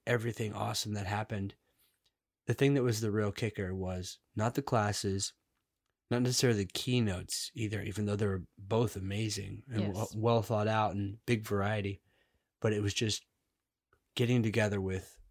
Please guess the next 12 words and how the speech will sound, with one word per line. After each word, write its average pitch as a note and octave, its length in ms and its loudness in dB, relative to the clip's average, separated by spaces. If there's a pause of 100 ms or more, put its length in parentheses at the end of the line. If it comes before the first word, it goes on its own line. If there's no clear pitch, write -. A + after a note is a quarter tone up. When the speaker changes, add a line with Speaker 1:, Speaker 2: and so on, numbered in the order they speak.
(480)
Speaker 1:
really A#2 280 2
cool, A2 320 2
like-minded G#2+ 500 0
people, G2+ 640 -2 (540)
learning A#2+ 360 4
about G#2+ 260 2
one G#2 220 0
another, G2+ 500 -2 (680)
lifting A#2+ 480 2
each A2 220 2
other G2+ 300 2
up, F#2+ 320 -4